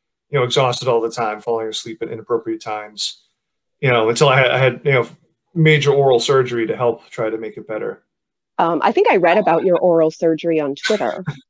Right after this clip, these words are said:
Speaker 2: <laughs> Um,
Speaker 1: Yeah,
Speaker 2: I'm
Speaker 1: I put it in my newsletter too, which was kind of
Speaker 2: Yeah,
Speaker 1: weird. I,
Speaker 2: that's
Speaker 1: I
Speaker 2: what it
Speaker 1: don't
Speaker 2: was.
Speaker 1: know
Speaker 2: It was your
Speaker 1: if it's
Speaker 2: newsletter. Um, I loved that the detective was narcoleptic.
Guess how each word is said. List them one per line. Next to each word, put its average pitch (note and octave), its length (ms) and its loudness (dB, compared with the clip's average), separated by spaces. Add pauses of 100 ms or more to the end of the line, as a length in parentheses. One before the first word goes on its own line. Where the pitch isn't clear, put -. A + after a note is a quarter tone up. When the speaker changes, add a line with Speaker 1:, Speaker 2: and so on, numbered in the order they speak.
(320)
Speaker 2:
<laughs> - 420 -2 (580)
Um, F#3+ 140 6
Speaker 1:
Yeah, F3+ 160 6
Speaker 2:
I'm D#3+ 200 4
Speaker 1:
I D#3+ 200 0
put G#3+ 100 -2
it - 60 -2
in E3 60 -16
my D#3 120 -2
newsletter D3+ 460 0
too, C#3+ 320 -2
which C3 160 -6
was C3 100 -12
kind D3+ 160 -2
of G#3 60 6
Speaker 2:
Yeah, F3 60 6
Speaker 1:
weird. C#3 240 2
I, B2 40 0 (220)
Speaker 2:
that's G3 340 2
Speaker 1:
I - 0 -
Speaker 2:
what F3 120 4
it - 80 2
Speaker 1:
don't - 20 6
Speaker 2:
was. F#3+ 260 4
Speaker 1:
know - 20 2
Speaker 2:
It E3 80 -2
was E3 120 2
your D#3+ 120 4
Speaker 1:
if C#3+ 160 -2
it's - 0 -
Speaker 2:
newsletter. - 460 -4 (680)
Um, G#3 180 2 (100)
I D#4 220 4
loved G#3+ 560 4
that E3+ 180 2
the F3 100 2
detective D#3+ 560 0
was D#3+ 180 0
narcoleptic. D#3 720 2